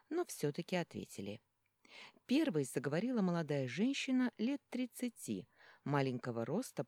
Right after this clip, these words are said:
полненькая, светлоглазая, с огненно-рыжими волосами. «Я Рада,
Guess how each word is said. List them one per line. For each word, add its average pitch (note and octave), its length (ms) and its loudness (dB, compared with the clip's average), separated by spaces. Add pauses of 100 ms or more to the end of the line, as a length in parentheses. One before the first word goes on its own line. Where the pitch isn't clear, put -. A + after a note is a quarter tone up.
полненькая, D3+ 680 2
светлоглазая, B2 960 -2 (220)
с - 160 -14
огненно-рыжими C3+ 880 2
волосами. B2+ 680 -8 (1800)
«Я A3+ 360 6
Рада, F3 480 4